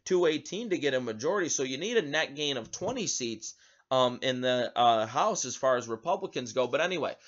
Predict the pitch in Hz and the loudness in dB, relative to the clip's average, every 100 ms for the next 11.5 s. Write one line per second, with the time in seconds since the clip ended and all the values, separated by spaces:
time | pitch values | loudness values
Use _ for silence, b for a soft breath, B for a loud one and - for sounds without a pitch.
0 | b - 151 135 202 247 240 202 190 165 | b 0 0 4 6 6 6 6 6 4
1 | 151 147 160 185 - 208 180 b _ 151 | 2 2 2 2 -4 -6 -8 b _ -4
2 | 131 170 190 - 190 - - 160 - - | 2 0 0 -4 -6 -2 4 6 6 6
3 | 147 139 135 151 170 165 143 147 147 139 | 6 6 4 4 4 2 2 2 2 0
4 | b _ 143 139 131 - - - 135 127 | b _ 6 8 6 2 0 6 8 8
5 | 110 - _ 123 120 110 - 165 165 - | 4 -2 _ 6 6 6 2 4 4 4
6 | 151 151 - 85 - b b - 165 185 | 2 2 0 -6 -10 b b 2 6 8
7 | 185 185 180 175 165 - - 170 180 190 | 6 4 2 4 2 0 -4 -2 0 0
8 | 185 - 175 165 170 - b b b - | -4 2 4 4 0 -8 b b b 2
9 | 175 - - 90 - 135 135 160 165 170 | 4 2 -2 -4 -2 0 0 2 2 2
10 | 170 160 147 156 160 160 139 120 110 107 | -2 -4 0 2 2 2 0 -2 -6 2
11 | 151 175 175 190 180 | 6 6 2 0 -2